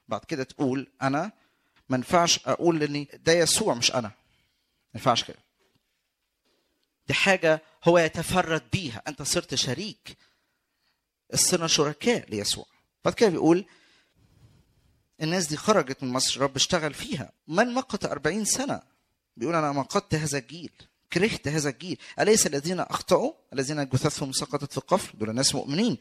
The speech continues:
ولمن أقسم لن يدخلوا راحته إلا الذين لم يطيعوا أو يرفضوا عن عمد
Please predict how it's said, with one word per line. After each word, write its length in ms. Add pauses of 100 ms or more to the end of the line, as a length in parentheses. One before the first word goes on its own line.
ولمن 260
أقسم 500
لن 140
يدخلوا 360
راحته 400
إلا 180
الذين 360
لم 240
يطيعوا 640
أو 340
يرفضوا 720
عن 140
عمد 400